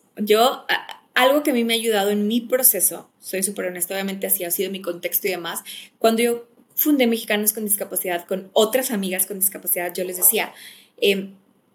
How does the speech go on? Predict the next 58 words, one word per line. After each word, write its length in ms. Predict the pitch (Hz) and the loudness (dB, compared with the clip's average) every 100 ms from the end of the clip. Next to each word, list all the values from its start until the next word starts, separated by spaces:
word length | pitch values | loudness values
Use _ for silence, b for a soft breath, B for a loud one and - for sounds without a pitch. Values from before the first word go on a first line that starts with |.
| _ _ | _ _
para 180 | 233 226 | 4 4
mí 80 | 233 | 4
lo 100 | 262 | 4
más 160 | 277 | 2
importante 500 | 294 247 208 208 202 | 0 0 -4 -2 0
y 40 | 214 | 2
el 80 | 196 | 2
objetivo 360 | 202 196 202 | -2 -6 0
siempre 320 | 202 202 196 | 0 0 -4
fue 420 | 196 - 190 208 - | -6 -2 -2 -2 -6
el 180 | 185 180 | -4 -4
encontrarnos. 840 | 170 170 170 165 160 - - - b b b - | -6 -12 -4 0 0 -2 -10 -10 b b b 2
Hay 160 | 302 | 4
muchas 400 | 320 349 359 381 | 6 4 4 2
cosas 260 | - 262 262 | 4 2 0
que 80 | 247 | 0
hacer 240 | 233 208 | 0 0
por 80 | 214 | 0
el 80 | 196 | -2
tema 200 | 190 190 | -4 -6
de 60 | 180 | -6
las 120 | 175 | -6
mujeres 240 | 175 175 | -2 -2
con 120 | 180 | -2
discapacidad, 480 | 170 - - - - | -8 -8 -6 -6 -6
el 100 | 175 | -6
tema 200 | 180 180 | -6 -2
de 60 | 170 | 2
derechos 720 | 175 247 277 277 269 254 247 214 | 6 8 6 4 0 -2 0 0
y 220 | - - | -2 -6
claro, 380 | 220 214 156 - | -2 0 0 -2
o 60 | - | -8
sea, 160 | 180 | -6
son 180 | 175 208 | -2 -4
cosas 280 | 208 226 233 | -2 2 2
que, 140 | 208 175 | 0 -10
el 140 | - | -6
tema 160 | - 180 | -4 -2
de 80 | 175 | 0
violencia, 500 | 180 240 254 254 254 | 2 4 4 0 -2
por 100 | 190 | -6
supuesto, 360 | 190 302 214 | 0 0 2
y 20 | |
lo 120 | 180 180 | 0 0
tenemos 340 | 180 180 196 | -6 -4 -2
en, 180 | 240 208 B B B | -2 -6 B B B
en 280 | - 180 165 | -2 -2 0
los 120 | 202 175 | 2 2
objetivos 580 | 170 175 220 240 240 | 2 0 2 4 4
y 60 | 190 | 2
hacia 220 | 170 175 | 4 2
allá 180 | 170 170 | 4 4
vamos. 360 | 180 175 185 - b b - | 2 0 -8 -10 b b -2
Pero 140 | 220 | 4
el 60 | 220 | 4
objetivo 420 | 220 226 247 339 | 4 -2 0 0
principal 460 | 320 226 208 196 208 | 2 -2 0 0 -2
aquí 480 | 208 202 202 - | -2 -2 -2 -4